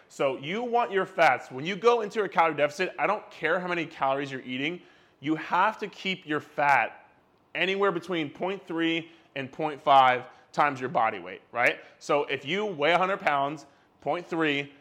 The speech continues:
you have to get at least thirty grams a day of fat. That's just, that's just kind of how it is, right? So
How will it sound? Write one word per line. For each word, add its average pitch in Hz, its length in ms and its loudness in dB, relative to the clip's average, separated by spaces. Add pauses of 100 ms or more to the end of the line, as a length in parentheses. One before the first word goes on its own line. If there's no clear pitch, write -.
(140)
you 139 120 -4
have 185 260 4
to 208 60 -10
get 196 140 2
at 151 140 2
least 160 260 -2
thirty 160 240 0
grams 143 280 -2
a 131 40 -10
day 131 180 0
of 117 120 -6
fat. 101 340 -4
That's 131 200 -8
just, 143 220 -18
that's 131 240 -10
just 139 160 -14
kind 156 220 -2
of 147 80 -4
how 143 200 4
it 135 60 -2
is, - 200 -10
right? 123 200 -6
So 139 260 0